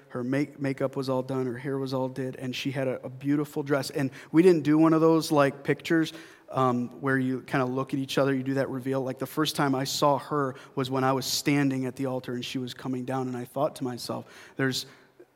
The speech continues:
I'm never gonna see something more beautiful in my life. I'm never gonna see someone more beautiful in my life." And, and her dress, and it was just without spot.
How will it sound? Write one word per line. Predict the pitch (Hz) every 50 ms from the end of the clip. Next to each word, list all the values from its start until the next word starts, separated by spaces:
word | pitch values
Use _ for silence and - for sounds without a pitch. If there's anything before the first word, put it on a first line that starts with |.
| _ -
I'm | 135 135 135
never | 131 139 147 151 147
gonna | 143 139 127
see | - - - 135 127
something | - 139 123 117 120 120 120
more | 120 120
beautiful | 110 117 127 131 127 123 117 - 123 120
in | 113
my | 117 113
life. | 123 117 123 123 120 117 - - - _ _ - - - -
I'm | - 127 127
never | 127 135 147 156 151
gonna | 143 135 127
see | 131 - - 139 -
someone | - - 131 120 120 117
more | 117 117 117
beautiful | 117 123 127 127 123 117 - 123 120
in | 120
my | 120 117 113
life." | 117 127 127 120 - - - -
And, | - - 135 131 - -
and | 147 143 131 127 - - - - - _ _
her | - - 147
dress, | 131 123 - 135 156 170 156 127 - -
and | 117 151 131 131 - - - -
it | 160
was | 147 135
just | 143 143 -
without | 147 143 135 131 120 - -
spot. | - - - - 139 123 113 - -